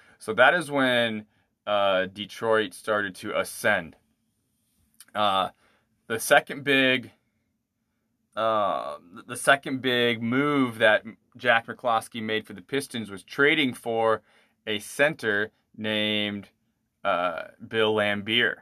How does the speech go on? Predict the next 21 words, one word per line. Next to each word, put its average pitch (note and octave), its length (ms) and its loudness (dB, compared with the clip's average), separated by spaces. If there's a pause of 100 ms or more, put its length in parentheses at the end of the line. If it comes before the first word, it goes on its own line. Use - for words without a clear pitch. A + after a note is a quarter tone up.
(420)
Now, F#2 480 0 (920)
he, C#3 300 2
uh, A#2 440 4
had G#2 280 -4
played C#3+ 640 0
for A2+ 760 2 (320)
the G#2 240 -8
Cleveland B2+ 580 -2
Cavaliers, A2 800 2
but A2+ 100 -16
McCloskey A#2+ 580 0
was B2+ 200 -4
impressed A#2 520 2
at G#2 80 -10
how G#2 400 2 (200)
he B2+ 220 -12
just A2+ 260 -10
never G#2+ 260 -4
quit, - 400 -6 (960)
even A2+ 320 -4
when A2 420 2